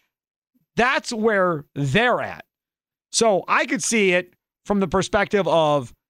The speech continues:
how do you, to me, the bigger issue is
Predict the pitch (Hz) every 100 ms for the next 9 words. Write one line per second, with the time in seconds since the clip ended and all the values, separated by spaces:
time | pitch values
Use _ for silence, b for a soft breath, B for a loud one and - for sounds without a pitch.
0 | _ _ - 185 277 302 226 220 214 -
1 | - 190 294 381 220 170 147 165 311 349
2 | 247 190 - 165 151 147